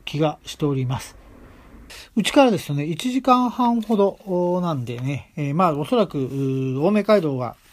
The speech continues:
新青梅街道がね、混んでいても、まあ、二時間で着くだろうな、なんて気がしますんで。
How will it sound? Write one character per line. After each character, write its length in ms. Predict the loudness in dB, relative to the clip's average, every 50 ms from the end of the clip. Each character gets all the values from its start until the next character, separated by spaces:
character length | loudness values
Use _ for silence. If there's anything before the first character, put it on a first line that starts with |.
| _ _ -20 -12
新 160 | -2 2 2
青 40 | 2
梅 100 | 2 4
街 140 | 2 2 2
道 100 | 0 -2
が 100 | -6 -4
ね、 140 | -4 -6 -6 -10 -20 -20 -20 -20 -20 -20 -20 -10 -2
混 160 | 0 2 2
ん 40 | 2
で 100 | 2 0
い 40 | 0
て 120 | 0 -2
も、 160 | -2 -2 -4 -4
ま 120 | -2 -2
あ、 20 | 0
二 160 | 0 0 0
時 100 | -2 0
間 220 | 2 2 2 2
で 140 | -2 -8 -12 -14 -18
着 80 | -14 -6
く 100 | -6 -4
だ 140 | -4 -4 -4
ろ 140 | -6 -6
う 20 | -6
な、 160 | -6 -6 -6
な 100 | -6 -8
ん 60 | -10
て 100 | -12 -12
気 140 | -10 -8 -8
が 100 | -8 -8
し 100 | -8 -8
ま 140 | -8 -8 -8
す 120 | -10 -12
ん 40 | -14
で。 160 | -14 -16 -18